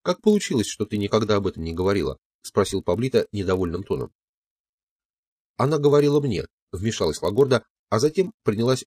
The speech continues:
пространно объяснять, как много значит для всех нас доступность Элихио. Она добавила, что ожидала от меня знака, чтобы передать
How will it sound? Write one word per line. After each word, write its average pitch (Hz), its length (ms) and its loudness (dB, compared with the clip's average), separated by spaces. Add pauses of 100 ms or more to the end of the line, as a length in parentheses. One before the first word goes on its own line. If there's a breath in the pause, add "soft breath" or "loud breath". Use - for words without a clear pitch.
пространно 113 540 -2
объяснять, 113 520 -8 (320)
как - 180 -4
много 120 300 4
значит 98 320 -2
для 85 140 0
всех - 240 -6
нас 151 180 -4 (180)
доступность 104 680 -4
Элихио. 107 500 -4 (880)
Она 110 160 4
добавила, 101 420 4
что - 360 0
ожидала 98 480 0
от - 160 -10
меня 107 200 -2
знака, 120 400 -2 (200)
чтобы 98 280 -4
передать 117 380 0